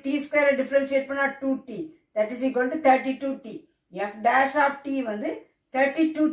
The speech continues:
T. T நமக்கு என்ன கிடைச்சிருக்கு? ஃபைவ் seconds. When t equal to five, t equal to five, F dash of t. அப்ப F dash of five equal to thirty-two T. Thirty-two into five.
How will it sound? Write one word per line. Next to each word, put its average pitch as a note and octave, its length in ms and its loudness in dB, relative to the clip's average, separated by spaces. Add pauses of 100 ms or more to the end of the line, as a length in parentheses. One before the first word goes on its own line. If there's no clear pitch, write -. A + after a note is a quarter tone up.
T. - 100 -10 (360)
T D#4+ 260 6
நமக்கு D#4 320 4
என்ன D#4 180 4
கிடைச்சிருக்கு? D#4+ 380 -2 (100)
ஃபைவ் E4+ 220 8 (140)
seconds. G#3 320 -4 (440)
When G3 140 -10 (200)
t D#4 140 6 (220)
equal D4 320 2 (120)
to D#4 80 -2 (180)
five, G3 280 2 (640)
t C4+ 40 -4 (260)
equal D4+ 320 2
to C#4+ 140 -6
five, E4 180 2 (260)
F - 40 -14 (160)
dash C4 300 0 (100)
of D#4+ 100 4 (140)
t. G#3+ 120 -12 (160)
அப்ப G#3 220 -6 (100)
F - 120 -14
dash C4 320 0
of C#4+ 160 -4
five A#3+ 180 0 (160)
equal G#3 320 -14
to D#4+ 60 -10 (400)
thirty-two D#4 560 2
T. F#3+ 120 -12 (120)
Thirty-two C4 480 -2 (160)
into D4+ 240 -4 (580)
five. F3 240 -2